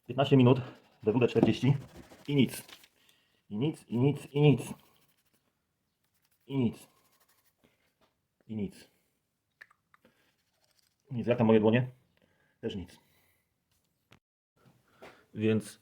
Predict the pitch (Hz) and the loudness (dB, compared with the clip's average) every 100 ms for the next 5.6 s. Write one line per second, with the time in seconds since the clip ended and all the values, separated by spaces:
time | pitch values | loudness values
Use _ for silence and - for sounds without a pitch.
0 | - 147 165 131 - 110 104 95 - 104 | -4 -2 2 2 4 2 2 -2 -4 -6
1 | - 123 120 123 131 135 - _ _ _ | -10 -6 0 2 0 -2 -14 _ _ _
2 | 120 113 110 107 98 110 - 113 117 117 | -12 -8 -4 -4 0 -2 0 -4 -4 -6
3 | - _ 104 101 101 95 107 95 - 120 | -12 _ -8 -6 -6 -10 -12 -12 -2 4
4 | 117 110 110 - - 101 95 95 95 - | 4 4 0 -4 -14 -12 -10 -12 -18 -12
5 | 110 110 - - 104 101 | -10 -10 -10 -10 -8 -8